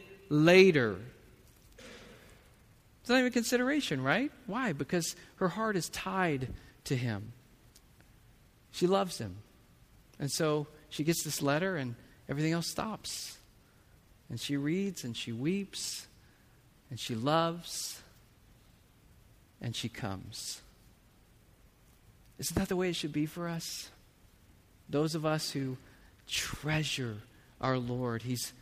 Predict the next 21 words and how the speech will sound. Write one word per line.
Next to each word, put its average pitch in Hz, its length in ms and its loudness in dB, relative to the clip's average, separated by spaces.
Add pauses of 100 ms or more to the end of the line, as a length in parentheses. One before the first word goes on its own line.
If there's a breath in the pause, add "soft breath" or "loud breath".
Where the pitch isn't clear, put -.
(140 soft breath)
written 147 380 0
us 135 180 -2
this - 240 -4
letter, 120 400 -2
and 135 80 -4
it's 143 180 -4
not 156 300 0 (320 soft breath)
legalism 139 1040 2 (340 soft breath)
to 147 100 0
go 143 220 2
to 131 300 -4
it, 135 120 -2
it's 139 200 -4
love. 135 840 -8 (920 soft breath)
My 135 80 0
heart 170 260 2
is 170 140 0
tied 151 380 -2
to 127 100 -6
you, 113 200 -6
Lord. 110 360 -6